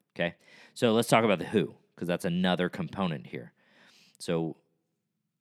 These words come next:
because who we are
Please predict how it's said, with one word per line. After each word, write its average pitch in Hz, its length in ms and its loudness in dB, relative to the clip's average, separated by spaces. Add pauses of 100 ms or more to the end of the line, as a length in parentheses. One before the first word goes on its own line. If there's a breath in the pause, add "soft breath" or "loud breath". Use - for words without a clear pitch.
(140)
because 120 800 2 (360)
who 143 220 6
we 113 280 4
are 87 580 2